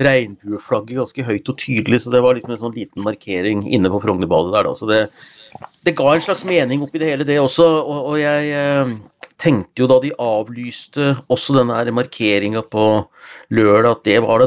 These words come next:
dumt, og dette var jo ganske uprofesjonelt av politiet å ikke bare si det fra starten av og sånt noe, men så tenker jeg at grunnen til at jeg har tillit til den norske myndigheter er at de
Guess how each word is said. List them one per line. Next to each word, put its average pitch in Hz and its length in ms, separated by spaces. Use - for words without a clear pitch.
dumt, 123 480
og 113 140
dette 117 160
var 107 160
jo 110 80
ganske 117 260
uprofesjonelt 107 640
av 110 80
politiet 107 480
å 113 60
ikke 104 240
bare 113 240
si 117 140
det 113 80
fra 117 140
starten 101 400
av 104 100
og 107 80
sånt 113 220
noe, 127 100
men 123 140
så - 160
tenker 120 320
jeg 127 80
at - 140
grunnen 123 240
til 151 80
at 135 80
jeg 131 60
har 135 80
tillit 104 340
til 123 80
den 131 80
norske 127 220
myndigheter 107 320
er 113 80
at 110 80
de 117 80